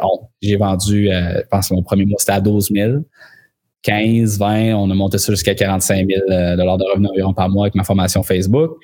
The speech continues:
Euh, là, ça a baissé un peu. Le buzz a, a, a décliné. Euh, fait que j'ai fait d'autres formations. Puis ensuite de ça, ben, j'ai vu que tous les membres de mes formations avaient peut-être un intérêt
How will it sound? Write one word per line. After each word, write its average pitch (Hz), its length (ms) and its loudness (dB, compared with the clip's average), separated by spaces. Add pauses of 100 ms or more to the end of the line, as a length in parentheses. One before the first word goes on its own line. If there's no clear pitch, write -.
(460)
Euh, 92 220 2
là, 117 100 2
ça 113 140 0
a 101 40 0
baissé 101 240 0
un 101 140 0
peu. 113 300 -2
Le 95 240 -2
buzz 101 300 0
a, 90 60 2
a, 85 580 0
a 87 40 2
décliné. 104 720 0 (480)
Euh, 92 240 2
fait 101 180 0
que 92 60 -4
j'ai 95 60 -4
fait 98 160 -2
d'autres 110 180 0
formations. 120 840 0 (520)
Puis 113 100 0
ensuite 104 240 0
de 104 60 2
ça, 120 120 0
ben, 110 120 2
j'ai 101 100 0
vu 113 160 0
que 117 180 2
tous - 300 -4
les 120 100 2
membres 113 340 2
de 113 80 0
mes 104 120 2
formations 104 680 0
avaient 101 220 0
peut-être - 320 -2
un 104 120 0
intérêt 104 380 0